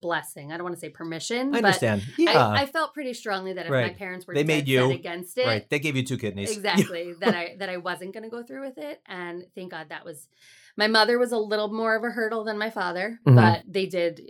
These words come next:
Speaker 1: they did give me their full support. So they knew. I told my sisters probably the end of March.
Speaker 2: Mm-hmm.
Speaker 1: Uh, the whole thing started probably January, beginning of January, and the transplant was in May. So I didn't
Speaker 2: Mm-hmm.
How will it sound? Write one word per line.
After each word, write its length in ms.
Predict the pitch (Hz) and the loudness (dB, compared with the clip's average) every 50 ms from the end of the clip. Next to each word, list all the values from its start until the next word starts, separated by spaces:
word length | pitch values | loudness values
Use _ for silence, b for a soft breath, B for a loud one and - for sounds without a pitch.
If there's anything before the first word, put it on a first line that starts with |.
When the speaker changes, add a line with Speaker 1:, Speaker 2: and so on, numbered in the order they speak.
| - | -18
Speaker 1:
they 220 | 196 185 185 185 180 | -10 -6 -6 -4 -4
did 260 | 175 175 165 156 156 | -4 -4 -6 -6 -6
give 160 | - 165 151 | -10 -10 -8
me 100 | 165 160 156 | -8 -10 -8
their 140 | 156 156 156 | -8 -10 -10
full 220 | - - 165 160 | -10 -12 -12 -12
support. 580 | - - 180 - - 165 143 143 190 269 - - _ _ _ _ _ _ _ _ _ _ _ _ _ | -12 -12 -14 -12 -12 -12 -10 -8 -8 -8 -10 -12 _ _ _ _ _ _ _ _ _ _ _ _ _
So 140 | - 208 190 | -8 -8 -4
they 220 | 170 190 185 190 | -4 -4 -4 -2
knew. 380 | 196 202 208 214 220 226 254 254 247 - | -4 -4 -4 -4 -6 -6 -6 -8 -6 -2
I 120 | 202 190 | -2 -2
told 540 | 190 - - - 220 202 202 208 208 202 - | -2 -4 -2 2 4 6 6 6 6 4 2
my 120 | - 190 185 | -2 -2 -2
sisters 460 | 185 - - 196 196 - 202 190 185 | -2 -2 -4 -4 -4 -2 -4 -4 -4
probably 840 | - - 190 185 185 196 175 185 185 175 170 170 165 165 160 160 - _ _ _ _ _ | -2 0 0 2 2 0 0 0 0 0 0 0 0 -2 -4 -8 -10 _ _ _ _ _
the 160 | - 175 175 - | -10 -8 -6 -2
end 180 | - 175 175 | 0 0 0
of 100 | 165 147 | 0 0
March. 580 | 151 156 160 160 180 226 - - - - - - - | -2 0 2 2 2 0 -2 -8 -14 -14 -14 2 4
Speaker 2:
Mm-hmm. 240 | 139 110 110 107 113 110 - _ _ _ _ _ | 6 8 8 8 6 6 0 _ _ _ _ _
Speaker 1:
Uh, 240 | - 175 170 170 175 - | 0 2 2 2 2 2
the 80 | 233 | 4
whole 140 | 254 320 370 | 4 4 4
thing 120 | 381 330 | 4 0
started 400 | 320 - - 240 226 220 220 202 | 0 2 2 2 4 2 0 -4
probably 300 | 196 226 214 196 190 185 | -2 0 2 2 2 2
January, 800 | 175 - - 185 180 185 202 214 233 247 247 254 285 311 302 302 | 0 0 0 0 2 0 0 -2 -2 -2 0 -2 -2 -4 -4 -6
beginning 360 | 220 190 196 214 208 196 196 | -6 -6 -4 -2 0 0 0
of 100 | 190 175 160 | 0 -2 -4
January, 460 | 196 190 190 196 196 208 214 220 220 | -4 -2 -2 -2 -2 -2 -2 -2 -2
and 80 | 202 190 | -4 -4
the 40 | 185 | -6
transplant 400 | 185 190 180 175 170 180 175 - | -6 -6 -6 -6 -6 -8 -8 -8
was 140 | 170 147 | -8 -8
in 140 | 165 160 160 | -8 -6 -6
May. 260 | 160 151 143 135 139 | -6 -8 -8 -12 -14
So 160 | 139 - 190 185 | -12 -8 -6 -4
I 40 | |
didn't 160 | 196 233 233 | -4 -4 -4
Speaker 2:
Mm-hmm. 40 | 208 | -4